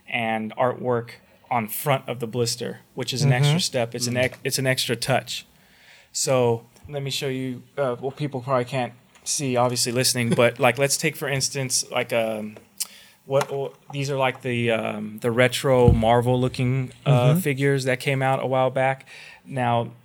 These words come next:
Speaker 1: the, by Hasbro. These figures obviously have a backer card and then a plastic shell that's glued to them, right? That's a typical blister card.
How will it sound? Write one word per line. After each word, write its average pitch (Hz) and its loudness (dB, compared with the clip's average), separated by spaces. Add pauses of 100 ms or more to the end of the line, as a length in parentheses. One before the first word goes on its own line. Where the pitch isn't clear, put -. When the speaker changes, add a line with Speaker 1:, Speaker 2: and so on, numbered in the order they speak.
Speaker 1:
the, 123 -4
by 113 2
Hasbro. 131 0 (340)
These 175 4
figures 147 2
obviously 131 4
have 123 0
a 117 0
backer 123 2
card 123 0
and 120 -4
then 113 -2
a 110 -6
plastic 120 -2
shell 117 0
that's 117 -2
glued 120 0
to 127 -2
them, 107 -4
right? 117 -2
That's 123 -4
a 123 -10
typical 117 -2 (140)
blister 120 -4
card. 120 -8